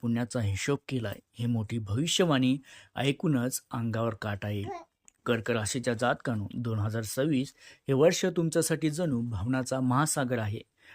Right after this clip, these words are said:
कधी प्रचंड लाटासारखं, तर कधी शांततेसारखं गूढ. तुमच्या जीवनात येणाऱ्या प्रत्येक महिन्याचं दर्शन जणू एक नवा अनुभव असेल. काही काळ आनंद यशाच्या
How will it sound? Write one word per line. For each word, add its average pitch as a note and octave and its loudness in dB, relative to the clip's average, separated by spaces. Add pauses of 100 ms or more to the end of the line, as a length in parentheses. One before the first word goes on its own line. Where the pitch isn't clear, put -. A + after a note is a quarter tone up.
(200)
कधी A#2+ 2
प्रचंड C#3+ 0
लाटासारखं, B2 0 (100)
तर A#2 -4
कधी A#2+ -2
शांततेसारखं A#2+ -4
गूढ. A2+ -4 (560)
तुमच्या F#3 4
जीवनात E3+ 0
येणाऱ्या D3+ 2
प्रत्येक D3 -2
महिन्याचं C3+ 0
दर्शन A#2 0
जणू B2+ 2
एक A#2+ 0
नवा A#2+ -2
अनुभव A#2 -2
असेल. A2+ -6 (500)
काही B2 0
काळ A#2+ -2
आनंद C3 0 (220)
यशाच्या C3 0